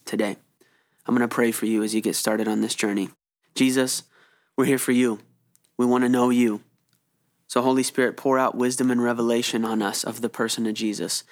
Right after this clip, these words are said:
Help us see him rightly. Help us hear from him. We stand on the truth today that we're your sheep, you're our shepherd. We will hear your voice. We will know your voice.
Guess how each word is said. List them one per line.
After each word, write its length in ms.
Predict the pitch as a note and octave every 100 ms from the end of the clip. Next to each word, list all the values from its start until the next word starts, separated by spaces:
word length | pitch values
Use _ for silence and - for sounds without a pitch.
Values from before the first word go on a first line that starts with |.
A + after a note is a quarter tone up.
| _
Help 260 | - C#3+ D3
us 300 | A2 - - _ _
see 300 | - - D3
him 180 | C#3+ C#3
rightly. 420 | B2+ A#2+ A2 A2 - _ _
Help 180 | - B2
us 120 | B2+
hear 200 | - C3+
from 220 | C3 C3+
him. 260 | C3 B2 C3 - _ _ _ _ _ _ _ _
We 80 | B2+
stand 280 | - C#3 C3+
on 100 | B2+
the 80 | B2
truth 280 | - C3+
today 300 | C3 B2+ B2+
that 160 | B2 G#2+
we're 120 | B2
your 240 | A#2+ A#2+ C3
sheep, 360 | - C3 - - _
you're 160 | B2+ A2
our 160 | A#2
shepherd. 420 | A#2+ B2+ A2+ B2 A#2
We 140 | A#2+
will 200 | A#2 A#2
hear 280 | B2 C3 C3
your 240 | B2 A#2+
voice. 440 | A#2 G#2+ - - - _ _ _ _ -
We 80 |
will 140 | A#2+ A#2
know 380 | A#2 A#2 B2 B2
your 200 | A2+ A#2
voice. 480 | G2 G#2+ - -